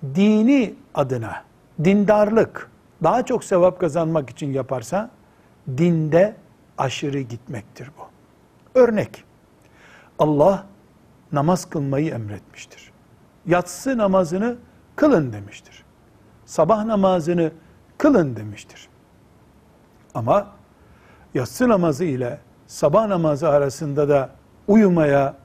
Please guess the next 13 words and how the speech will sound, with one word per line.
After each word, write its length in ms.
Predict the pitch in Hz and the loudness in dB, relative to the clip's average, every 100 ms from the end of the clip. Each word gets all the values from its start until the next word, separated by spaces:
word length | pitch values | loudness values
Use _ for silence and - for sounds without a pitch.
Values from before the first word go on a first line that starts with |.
| - | -10
izin 360 | 139 180 214 110 | -2 -2 -2 -6
vermiştir. 580 | 82 - - - - _ - | -12 -20 -20 -20 -20 _ -14
Çünkü 260 | 160 135 151 | -10 -6 -6
insan 540 | 131 120 185 226 240 _ _ _ _ _ _ _ _ _ _ _ _ - | -8 -4 -2 -2 -4 _ _ _ _ _ _ _ _ _ _ _ _ 0
yirmi 320 | 165 175 175 | 2 2 2
dört 180 | 214 202 | 0 0
saat 380 | 180 143 131 165 | 0 0 0 -2
geçmeden 580 | 160 160 131 160 196 - _ _ _ _ _ _ _ _ _ - | -4 -4 -4 -2 -4 -10 _ _ _ _ _ _ _ _ _ -6
asgari 680 | 139 - - 135 156 202 208 - _ _ | -6 -6 -4 -2 0 -2 -4 -18 _ _
beş 200 | 147 139 | -2 -2
saat 440 | - - 120 113 - | -2 -8 -6 -6 -8
uyumalıdır. 760 | 127 113 107 131 185 - - _ _ _ _ _ _ _ _ _ _ _ _ - | -12 -10 -8 -10 -10 -14 -20 _ _ _ _ _ _ _ _ _ _ _ _ -8
Fıtratı, 760 | - 208 202 151 165 185 214 | -2 -2 -2 -2 -2 0 -2